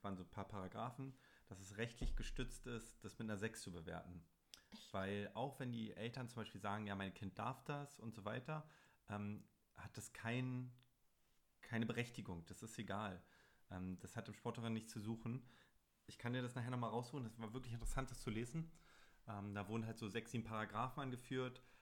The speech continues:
Speaker 1: wo es darum geht, wer hat eigentlich die Verant-, also die Sorgfaltspflicht für we-, also wer muss auf wen aufpassen, wenn sich jemand verletzt und so weiter. Und der Lehrer muss gewährleisten, dass einmal der Schüler niemand anderen verletzt und dass andere Schüler auch nicht verletzt werden können.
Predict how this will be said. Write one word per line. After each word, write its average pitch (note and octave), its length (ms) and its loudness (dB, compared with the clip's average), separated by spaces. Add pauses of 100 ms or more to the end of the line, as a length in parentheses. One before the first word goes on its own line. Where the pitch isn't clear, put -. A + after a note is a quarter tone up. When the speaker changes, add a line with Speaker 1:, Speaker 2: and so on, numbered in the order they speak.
(120)
Speaker 1:
wo G#2+ 60 -6
es G2+ 80 -6
darum G#2+ 240 4
geht, A2 280 2
wer A2 160 2
hat C3 120 -2
eigentlich A#2+ 220 0
die - 80 -10
Verant-, A#2+ 360 0
also G2+ 200 -4
die F#2+ 100 0
Sorgfaltspflicht A2+ 840 0
für F#2 200 0
we-, A2 140 2
also F#2+ 160 -4
wer G#2+ 100 0
muss G#2+ 180 -4
auf G2+ 100 -6
wen G2 140 2
aufpassen, B2 720 -2
wenn G2 220 2
sich F#2+ 180 -6
jemand F#2 200 0
verletzt B2 420 2
und G2 80 -4
so F2+ 60 -8
weiter. A#2+ 320 0
Und F#2+ 120 0
der F#2+ 120 2
Lehrer A#2 280 0
muss G#2+ 220 -2
gewährleisten, A2 600 -2
dass F#2 220 -6 (400)
einmal G2 180 2
der F#2 100 2
Schüler A2+ 480 -2 (240)
niemand F#2+ 200 -4
anderen D3+ 260 2
verletzt C3 500 -4
und A2 220 0
dass G#2 200 -4
andere A2 200 2
Schüler A2+ 220 0
auch F#2+ 80 -2
nicht G#2 160 -8
verletzt G#2 360 -2
werden F#2+ 220 0
können. F#2+ 340 0